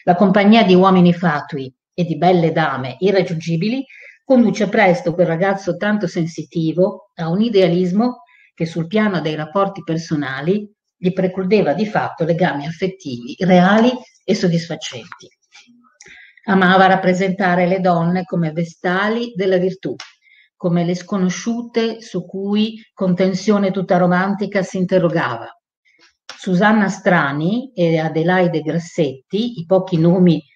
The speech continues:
su cui per certo sappiamo dell'amore del poeta, erano descritte come il mio ideale. Ma mentre Foscolo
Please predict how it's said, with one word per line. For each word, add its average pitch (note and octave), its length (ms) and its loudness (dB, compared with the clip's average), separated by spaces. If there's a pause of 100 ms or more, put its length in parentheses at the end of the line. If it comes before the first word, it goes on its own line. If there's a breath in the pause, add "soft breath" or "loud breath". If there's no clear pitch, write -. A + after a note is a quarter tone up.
(100)
su - 240 -10
cui G3 240 -6
per D#3+ 180 -6
certo F3 480 -2
sappiamo C#3+ 640 -4
dell'amore D#3 480 -2
del C#3+ 140 -8
poeta, D#3+ 540 -4 (440 soft breath)
erano E3+ 360 0
descritte G#3+ 640 -4
come G3 440 -2
il E3 240 -2
mio G#3 500 0
ideale. - 680 0 (560 loud breath)
Ma F#3+ 200 -2
mentre A#3 340 2
Foscolo D3 540 -4